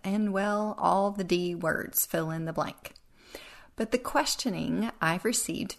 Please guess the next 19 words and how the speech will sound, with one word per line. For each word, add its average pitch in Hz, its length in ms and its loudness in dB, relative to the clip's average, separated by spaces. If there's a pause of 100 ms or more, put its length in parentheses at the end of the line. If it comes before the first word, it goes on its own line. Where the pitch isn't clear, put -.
via 185 180 0
comments 190 540 -2
and 262 80 8
emails 170 560 0
and 170 180 -2
D 208 260 2
Ms 175 320 -2
and 180 120 0
all 170 240 2
the 226 160 0
other 226 120 0
forms 180 380 -2
of 185 120 -2
communication 180 840 -2
boils 180 420 2
down 160 320 -2
to 175 140 -4
one 165 320 0
question. 165 680 -4